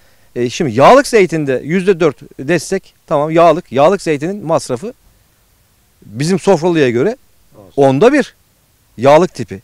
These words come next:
Speaker 1: İlaçlamaya çok gerek yok. Yani gübre sulamaya, biz altıncı, yedinci sulamayı verdik. Turan abi söyledi. İki yüz yirmi tane başvuran zeytin iki yüz yirmi taneydi. Şu anda yüz yetmişe düştü. Yüz yetmişe çekmen için kalibreyi beş altı sulama yapman gerekiyor.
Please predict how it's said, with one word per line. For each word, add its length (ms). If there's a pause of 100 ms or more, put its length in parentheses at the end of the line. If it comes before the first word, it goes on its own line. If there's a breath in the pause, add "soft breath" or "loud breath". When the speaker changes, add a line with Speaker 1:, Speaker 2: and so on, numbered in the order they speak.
(120)
Speaker 1:
İlaçlamaya 500
çok 180
gerek 260
yok. 260 (580)
Yani 320
gübre 300
sulamaya, 640
biz 300
altıncı, 400
yedinci 300
sulamayı 500
verdik. 340
Turan 200
abi 180
söyledi. 400 (460 soft breath)
İki 200
yüz 200
yirmi 180
tane 240
başvuran 400
zeytin 300
iki 180
yüz 140
yirmi 180
taneydi. 440 (200)
Şu 220
anda 200
yüz 200
yetmişe 360
düştü. 260 (760)
Yüz 280
yetmişe 460
çekmen 400
için 280 (120)
kalibreyi 540 (920)
beş 260
altı 240
sulama 300
yapman 300
gerekiyor. 360